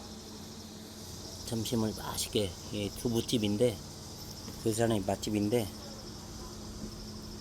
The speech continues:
거위가 더워서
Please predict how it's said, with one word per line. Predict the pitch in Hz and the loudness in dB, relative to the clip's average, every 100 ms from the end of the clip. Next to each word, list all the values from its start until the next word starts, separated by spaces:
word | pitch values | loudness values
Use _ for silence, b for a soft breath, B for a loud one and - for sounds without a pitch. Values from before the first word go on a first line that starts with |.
| - - - - - - - - - | -10 -10 -10 -10 -10 -8 -8 -8 2
거위가 | 123 120 120 107 107 107 92 - | 8 10 10 12 12 10 4 -8
더워서 | - 117 117 107 104 104 | 6 10 10 10 8 8